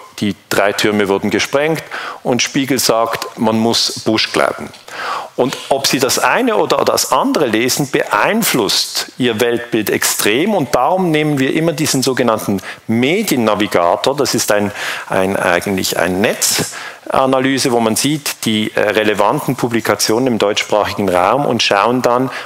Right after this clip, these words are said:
okay, Spiegel, wo stehen die eigentlich geopolitisch und Rubicon, wo stehen die geopolitischen? Ich kann das auflösen.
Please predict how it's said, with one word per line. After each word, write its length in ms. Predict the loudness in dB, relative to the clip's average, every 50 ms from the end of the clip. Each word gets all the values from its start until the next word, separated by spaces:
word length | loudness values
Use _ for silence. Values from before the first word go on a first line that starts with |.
| -8 -4
okay, 460 | -4 -2 0 0 0 0 0 -2 -2 -2
Spiegel, 640 | -4 -4 -2 -2 0 0 0 0 0 -2 -2 -2 -2
wo 120 | -2 0
stehen 320 | 0 0 0 0 0 0 0
die 160 | 0 0 0
eigentlich 320 | 0 0 0 -2 -2 -2
geopolitisch 760 | -2 -2 -2 -2 -2 -2 -2 0 0 -2 -2 -2 -2 -2 -2
und 200 | 0 0 0 0
Rubicon, 520 | 0 0 0 0 -2 -2 0 0 0 2 2
wo 100 | 0 0
stehen 280 | 0 0 0 0 0
die 120 | 0 -2 0
geopolitischen? 720 | 0 0 0 0 -2 0 0 0 0 -2 -2 -4 -2 -2 -2
Ich 140 | -2 -2
kann 220 | 0 0 0 2 0
das 160 | 0 0 2
auflösen. 680 | 2 2 2 2 0 0 0 0 0 0 0 -2 -2